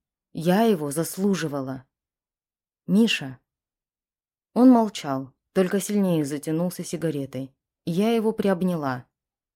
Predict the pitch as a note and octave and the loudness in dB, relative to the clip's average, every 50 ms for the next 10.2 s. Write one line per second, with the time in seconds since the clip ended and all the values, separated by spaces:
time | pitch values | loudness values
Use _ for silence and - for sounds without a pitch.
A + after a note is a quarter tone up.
0 | _ _ _ _ - F#3 G#3 A#3 B3+ C4+ C4 B3+ C4 A#3 A3 B3+ A#3+ A#3+ A#3 A3+ | _ _ _ _ 0 4 6 8 10 10 10 8 6 6 6 6 6 4 4 2
1 | G3+ F3 C#3+ C3 C3 C3+ C3 C3+ C3 _ _ _ _ - F3 - F3+ F3+ F3 - | 0 0 -2 -2 -2 -4 -4 -4 -8 _ _ _ _ -4 -2 0 0 0 -2 -2
2 | - E3+ - - G#3+ A#3+ G#3+ G3 F3+ - D#3 D#3+ D#3+ D#3 - F#3 G3+ G#3 G3+ F#3+ | -6 -6 -2 0 0 0 0 -2 -4 -4 -4 -4 -4 -4 -2 -2 -2 -2 -2 -4
3 | F#3+ - G3+ G3 F#3+ - - F#3 - G3 F3+ - - G3 G3+ G3+ G#3 F#3 E3+ F3 | -4 -4 -4 -4 -4 -6 -10 -10 -10 -10 -8 -6 -4 -2 0 0 0 -2 -2 -2
4 | D#3 C#3 C3+ C3+ - _ _ _ _ _ _ _ _ _ _ - C4+ D4+ D4+ - | -2 -2 -4 -6 -10 _ _ _ _ _ _ _ _ _ _ 2 4 4 4 4
5 | C4 G3+ F#3 - A3+ A3 A3 G3 F#3 - F#3 F3 E3+ A#3 B3 A#3+ - A3+ G#3 G#3 | 4 4 4 4 2 2 0 0 0 2 2 2 4 2 2 2 2 0 0 2
6 | G3+ G3+ G3+ G3+ G3 - - G3 F#3 F#3 F3+ F3 E3+ E3+ E3 D#3+ D#3 - _ _ | 2 2 2 0 0 -2 -2 -2 -2 -2 -2 -2 -2 -2 -4 -4 -8 -12 _ _
7 | _ - G#3 A3+ A3 A#3 B3 - - E4+ D4+ C4+ G#3+ F#3 - F3+ F3+ F#3+ F#3 F#3 | _ 2 2 4 6 6 4 4 4 6 6 6 6 6 4 0 0 0 0 0
8 | F3 - - - A3 G#3 F3 - D3 C#3 - C#3 - _ _ _ _ _ _ E3 | -2 -4 -6 -8 -8 -8 -6 -8 -8 -10 -10 -12 -14 _ _ _ _ _ _ 0
9 | E3+ E3+ F3+ G3 F#3 - - F#3 F3+ F3 E3+ - F#3 F#3 F#3+ G3 G3+ G#3 G#3+ F#3 | 2 2 4 2 2 0 -2 -2 -2 -2 -2 -2 -2 -2 0 2 2 2 2 0
10 | D3+ C3+ C3+ - | 0 -4 -6 -12